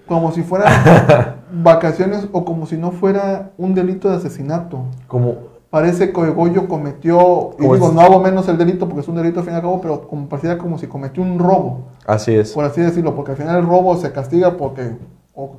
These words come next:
Speaker 1: o que lo hagas por necesidad, que hay un derecho, cuando puedes robar por necesidad, que también
Speaker 2: Ujú.
Speaker 1: te,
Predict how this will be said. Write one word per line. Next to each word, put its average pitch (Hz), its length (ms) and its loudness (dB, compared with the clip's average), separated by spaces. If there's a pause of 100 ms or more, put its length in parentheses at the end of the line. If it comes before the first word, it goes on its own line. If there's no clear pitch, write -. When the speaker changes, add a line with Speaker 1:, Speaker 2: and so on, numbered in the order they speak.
Speaker 1:
o 147 120 -10
que 151 80 -8
lo 151 120 2
hagas 190 180 4
por 175 180 -4
necesidad, 151 520 0
que 175 80 -4
hay 160 80 -2
un 170 100 -2
derecho, 170 400 -4 (500)
cuando 139 360 -6
puedes 165 240 -2
robar 156 240 -4
por 165 100 -8
necesidad, 147 500 -8
que 143 100 -12
también 120 340 -6
Speaker 2:
Ujú. 120 80 -4
Speaker 1:
te, 147 60 -4